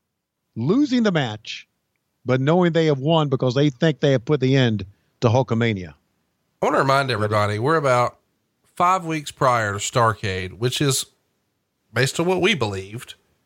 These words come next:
Speaker 2: the biggest show of the year for W C W. And the main event is going to be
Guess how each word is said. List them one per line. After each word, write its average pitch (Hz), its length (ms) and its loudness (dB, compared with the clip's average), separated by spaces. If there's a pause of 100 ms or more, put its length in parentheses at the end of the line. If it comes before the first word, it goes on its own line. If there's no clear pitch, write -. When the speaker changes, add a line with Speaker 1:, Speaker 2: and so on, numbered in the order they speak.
(400)
Speaker 2:
the 139 60 0
biggest 190 340 0
show 170 220 2
of 165 60 0
the 143 80 -2
year 131 200 2
for 120 140 -4
W 113 240 0
C 120 140 -6
W. 101 400 -6 (1400)
And 151 180 0
the 165 60 0
main 214 240 2
event 165 400 2 (180)
is 127 180 -2
going 139 300 0
to 131 80 -2
be 117 440 -2